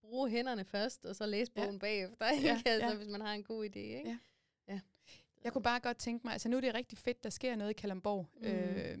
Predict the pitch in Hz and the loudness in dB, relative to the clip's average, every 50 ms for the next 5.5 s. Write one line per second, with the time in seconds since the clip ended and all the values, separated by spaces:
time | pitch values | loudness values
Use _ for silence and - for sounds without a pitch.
0 | - - - - - 208 202 202 202 202 196 - - 185 233 240 233 233 208 196 | -8 -10 -8 -4 0 2 2 2 2 -2 -4 -6 -8 -6 -4 -4 -2 -2 -4 -4
1 | - - 196 - - _ - _ _ _ _ _ _ _ _ - 214 208 196 196 | -4 -6 -6 -6 -8 _ -20 _ _ _ _ _ _ _ _ -4 -2 0 0 0
2 | - - - - 214 202 196 196 196 220 226 - 247 233 - 226 233 - _ - | -2 -4 -6 -6 -4 -4 -4 -2 -2 -2 -2 -2 -6 -4 0 0 0 -2 _ -12
3 | - - - - - - - - - - - - - 240 - - - - 285 269 | -12 -10 -10 -10 -12 -12 -14 -14 -14 -12 -12 -10 -6 -6 -4 -4 -2 0 0 2
4 | 254 240 233 - 196 - 233 240 254 269 - - - - 233 247 262 277 277 - | 2 0 0 -2 -2 -2 -2 -2 -2 -4 -6 -8 -8 -6 -4 -4 -4 -4 -6 -6
5 | - 240 220 220 220 226 233 247 240 | -6 -4 -4 -4 -4 -4 -6 -6 -8